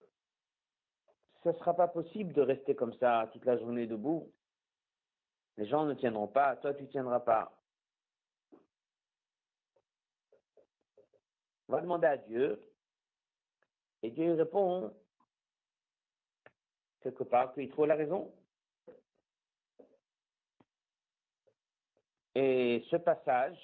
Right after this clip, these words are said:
donc cette histoire avec cette proposition de mettre des chefs de mille, des chefs de cent, des chefs de cinquante et des chefs de dix, figure dans la paracha de la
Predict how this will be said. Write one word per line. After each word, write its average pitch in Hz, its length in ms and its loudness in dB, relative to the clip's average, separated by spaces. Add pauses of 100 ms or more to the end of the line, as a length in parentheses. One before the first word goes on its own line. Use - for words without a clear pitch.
(160)
donc 107 160 -18
cette 123 200 -6
histoire 127 400 0
avec 110 220 -4
cette 107 120 -4
proposition 117 720 -4
de 107 140 -4
mettre 127 480 -2 (400)
des 101 80 -6
chefs 123 320 2
de 113 80 -4
mille, 117 340 0
des 107 120 0
chefs 113 340 0
de 107 140 0 (120)
cent, 117 200 0
des 104 100 -2
chefs 113 220 2
de 107 140 -4
cinquante 113 400 -4
et 101 60 -6
des 101 120 -6
chefs 101 220 0
de 95 100 -10
dix, 117 280 -10 (1800)
figure 127 300 2
dans 160 100 2
la 135 100 4
paracha 123 340 0
de 110 80 -2
la 104 80 0